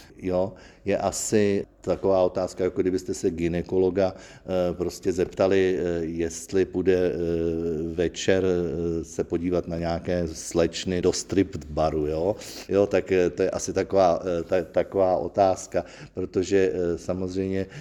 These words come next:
eh, u hudebník, který od rána do večera vlastně třeba prosedí u piana, pak s ně-, pak někoho poslouchá zpívat, eh, cvičí s ním prostě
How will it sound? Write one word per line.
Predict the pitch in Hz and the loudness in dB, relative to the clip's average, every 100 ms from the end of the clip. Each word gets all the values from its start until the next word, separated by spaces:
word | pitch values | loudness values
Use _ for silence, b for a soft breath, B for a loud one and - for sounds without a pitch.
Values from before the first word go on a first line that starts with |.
| 135 | -12
eh, | - 90 87 | -4 -2 -2
u | - 82 90 | -2 -4 -2
hudebník, | 90 95 95 95 95 85 - | 0 2 2 2 -6 -8 -6
který | - 92 90 | 2 2 4
od | 90 | 2
rána | 95 95 92 | 0 0 0
do | 90 | 0
večera | 92 - 98 95 87 87 87 | 0 0 0 0 -2 -8 -8
vlastně | 90 92 90 - 98 95 90 | 2 2 2 0 2 2 0
třeba | - 92 | 0 2
prosedí | 87 92 90 - 90 92 | 2 0 0 0 0 0
u | 87 | -2
piana, | 90 87 85 87 | -2 0 0 -2
pak | 87 82 - | -2 -4 -4
s | |
ně-, | 95 90 82 | -4 -4 -2
pak | 87 85 | -2 -2
někoho | 87 98 87 | -4 -2 -2
poslouchá | 90 - 92 82 95 | -2 -2 -4 0 0
zpívat, | 90 - 90 90 90 | 0 -4 -2 0 0
eh, | 87 85 | -2 -4
cvičí | 82 - 92 87 90 | -6 -4 -4 -4 -8
s | 80 | -8
ním | 92 87 | -4 -4
prostě | 85 80 - | -4 -6 -4